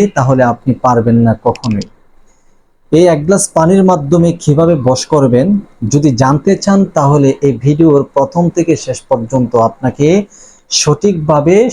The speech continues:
সূক্ষ্মভাবে, মনোযোগের সাথে শুনতে হবে। যদি না শুনেন, তাহলে আপনার কোনো কথা স্কিপ হয়ে গেলে, অমনোযোগী হয়ে আমলটি করলে আপনার কোনো কাজ হবে না। খুব পাওয়ারফুল একটি আমল। এই আমলের মাধ্যমে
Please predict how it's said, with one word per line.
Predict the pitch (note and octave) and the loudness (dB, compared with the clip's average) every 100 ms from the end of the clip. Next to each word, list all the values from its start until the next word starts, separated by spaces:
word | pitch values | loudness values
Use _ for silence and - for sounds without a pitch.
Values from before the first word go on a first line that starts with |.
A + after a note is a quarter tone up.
| - | -4
সূক্ষ্মভাবে, | - E3 - F3+ D#3+ D#3 F3 | -6 -6 -4 -2 0 2 2
মনোযোগের | E3+ C#3 D3+ D#3+ E3+ E3+ - | 2 2 0 2 0 0 -2
সাথে | G3+ D3+ | -4 -4
শুনতে | - C#3+ C#3 C3 | -2 -2 0 0
হবে। | A2+ G2+ - _ _ _ _ _ _ - | -2 -2 -8 _ _ _ _ _ _ -6
যদি | A#2 D3+ F3+ | -2 2 2
না | E3+ G#3 | 2 0
শুনেন, | - F#3+ G3 | 0 0 2
তাহলে | F3 D#3 C#3 D3+ C3 E3 - | 0 -2 0 2 2 -2 -4
আপনার | C#3 - D#3 C3 F3 - _ _ _ _ _ | -6 -4 -2 0 -2 -10 _ _ _ _ _
কোনো | D3 C#3+ | -2 0
কথা | D3 C#3+ D#3 | -2 0 -2
স্কিপ | C#3 - G3+ - | -2 -4 -6 -2
হয়ে | E3 E3 | 0 0
গেলে, | C#3+ C3+ C3+ B2+ | 2 2 2 2
অমনোযোগী | C3 C#3+ E3+ F3 E3 F3 C#3+ | 2 2 2 0 0 0 2
হয়ে | D#3+ - | 2 0
আমলটি | C3 C#3+ E3+ D#3 | 2 0 0 -4
করলে | C3 C3 A#2 C3+ G#3 - | -4 0 0 0 0 -4
আপনার | C3+ - B2+ | -8 -2 -4
কোনো | B2 A#2 G#2+ | 0 -2 0
কাজ | C3 G#2+ | -2 -2
হবে | A2 G#2+ | -4 -4
না। | G2+ - _ _ _ _ - | -4 -6 _ _ _ _ -4
খুব | G3 - | -4 -2
পাওয়ারফুল | C3 C3 D#3+ F3+ F3+ D#3+ | 0 2 0 -2 0 -2
একটি | C3+ C3+ A2+ | 0 -2 0
আমল। | A2 G#2 G2+ G2+ _ _ _ _ _ _ | 0 -2 -4 -12 _ _ _ _ _ _
এই | C#3+ C#3+ | 0 2
আমলের | D3 F3+ F#3 E3+ | 2 2 2 2
মাধ্যমে | D3+ A#2+ D#3+ B2 | 0 0 0 0